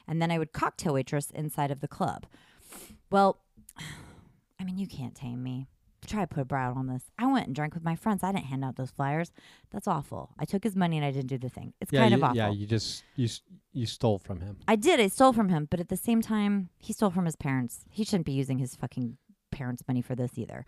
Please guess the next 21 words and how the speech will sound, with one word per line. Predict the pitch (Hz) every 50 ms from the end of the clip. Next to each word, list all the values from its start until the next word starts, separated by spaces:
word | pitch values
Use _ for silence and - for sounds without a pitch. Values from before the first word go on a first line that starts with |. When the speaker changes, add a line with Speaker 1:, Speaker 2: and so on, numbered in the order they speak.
| -
Speaker 2:
And | - 123
you're | 127 123 123
Speaker 1:
So | 285 269
Speaker 2:
certain | - 160 160 160 147 127 120
that | 110 107
that's | 104 117 110 110 - - -
where | 110 101
his | 95 98 90 -
money | 104 101 98 98
came | - -
Speaker 1:
Oh, | 190 185 175
Speaker 2:
from? | 160 147
Speaker 1:
yeah, | 147 135
yeah, | 131 127 123 117 110 -
Speaker 2:
You're | 147 127
Speaker 1:
yeah. | 110
Speaker 2:
certain? | - - - 127 117 107 107
He | 107 120
Speaker 1:
Oh, | 226 226
Speaker 2:
told | 208 180 147 -
you? | 107 98 87